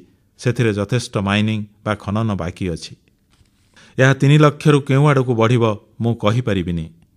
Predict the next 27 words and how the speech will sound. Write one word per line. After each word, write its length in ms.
ଏବଂ 180
ଯେତେବେଳେ 440
ଏଗୁଡ଼ିକର 480
ଯାଞ୍ଚ 340
ଆରମ୍ଭ 300
ହୋଇଥିଲା, 420
କେତେକ 300
ଗମ୍ଭୀର 440
ବିଷୟ 320
ପଦାକୁ 400
ଆସିଥିଲା। 460
ଏହି 120
ତଥ୍ୟ 360
ମୁଁ 160
କହୁଛି, 420
ବୋଧହୁଏ 380
ଏହା 180
ସରକାରଙ୍କର 640
ଚିନ୍ତାଧାରା 580
କ'ଣ, 200
ରାଜନେତାଙ୍କର 760
ଦମ୍ 280
କେତେ, 300
ତାହାର 280
ଏକ 220
ପରିଚୟ 400
ମିଳିଯିବ। 380